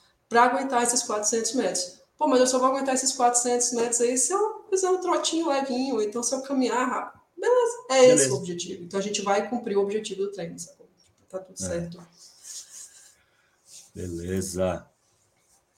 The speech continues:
Speaker 2: Deixa eu achar aqui. Cara, isso aqui deve chegar também, Williams.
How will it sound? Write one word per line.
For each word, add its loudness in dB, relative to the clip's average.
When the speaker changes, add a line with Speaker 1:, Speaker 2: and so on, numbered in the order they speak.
Speaker 2:
Deixa -20
eu -14
achar -10
aqui. -6
Cara, 4
isso -6
aqui -8
deve 0
chegar 0
também, -2
Williams. -8